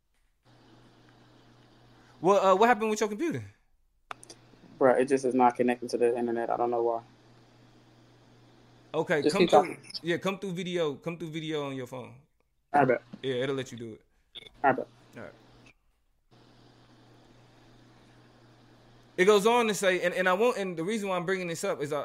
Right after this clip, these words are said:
Speaker 1: 'cause I, I want y'all to, uh, I want y'all to actually look into this and, uh,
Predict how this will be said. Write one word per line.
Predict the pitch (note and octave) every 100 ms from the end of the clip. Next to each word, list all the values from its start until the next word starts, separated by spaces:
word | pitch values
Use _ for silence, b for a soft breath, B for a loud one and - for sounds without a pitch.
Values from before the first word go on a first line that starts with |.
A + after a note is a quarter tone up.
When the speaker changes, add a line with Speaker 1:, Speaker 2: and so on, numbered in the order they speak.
| C3+
Speaker 1:
'cause | C3+
I, | C3+
I | B2+
want | B2+ E3 F3
y'all | D#3+ D3
to, | C#3+ C3+ A2+
uh, | C3 B2+ A#2+
I | B2
want | D#3+ F#3 D3
y'all | D#3+ D#3
to | C3
actually | D3 C#3 C3+ B2+ A#2 _ _ _
look | C#3 -
into | D#3 D#3+
this | C#3+ B2 A2+
and, | - B2+ B2 A2+ A2 G#2+ - _ _ _
uh, | C3 B2+ A2+